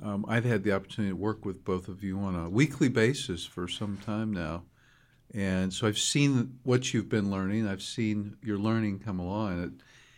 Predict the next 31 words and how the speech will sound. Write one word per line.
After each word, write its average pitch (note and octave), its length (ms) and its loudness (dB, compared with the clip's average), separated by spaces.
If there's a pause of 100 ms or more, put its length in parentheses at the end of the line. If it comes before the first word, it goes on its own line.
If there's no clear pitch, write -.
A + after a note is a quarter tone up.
(280)
and E3+ 100 4
I, G#3+ 280 2 (600)
I F#3 140 2
really D3+ 380 6
think, C#3 240 0
I'd E3 140 2
like E3+ 160 4
to D3 60 -10
get C3 220 2
your B2+ 160 4
reaction G2+ 560 2
to F#2+ 60 -2
this, F2+ 200 -2
but - 260 -14
my A#2+ 520 0 (500)
perspective A2+ 1040 -4
is G2+ 460 -2
that G2 280 -2 (580)
if C3 160 -6
you're C#3 120 2
doing F3+ 360 6
an C#3+ 120 2
internship A#2 760 -2
working G#2 720 -4
while A2 320 4
you're A#2 220 2
in G2+ 160 0
school, - 260 -2
I G#2+ 60 4
do C#3+ 120 8
think F#3 360 6